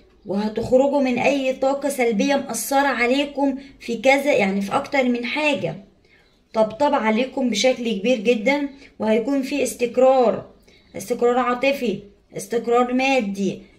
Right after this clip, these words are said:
استقرار على اكتر من اصعد على حياتك. بس الشغلانة اللي هي مأثرة عليك هي الضغوط النفسية. انتوا يعني ناس كده بسيطة جدا فعلا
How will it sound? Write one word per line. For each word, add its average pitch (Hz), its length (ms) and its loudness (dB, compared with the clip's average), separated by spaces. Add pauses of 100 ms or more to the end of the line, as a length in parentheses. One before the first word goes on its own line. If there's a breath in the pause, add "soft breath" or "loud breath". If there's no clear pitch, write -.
(100)
استقرار 240 500 2
على 247 240 2
اكتر 269 380 -2
من 247 200 0
اصعد 269 360 -2
على 240 180 -2
حياتك. 269 720 0 (600 loud breath)
بس 277 300 -4
الشغلانة 269 680 0
اللي 233 300 2
هي 294 80 4
مأثرة 285 460 -4
عليك 240 460 -4
هي 277 160 2
الضغوط 233 440 0
النفسية. 247 880 -2 (560 loud breath)
انتوا 285 480 -2
يعني 202 220 -2
ناس 269 320 0
كده 277 220 -2
بسيطة 269 380 -2
جدا 247 400 0
فعلا 240 480 -2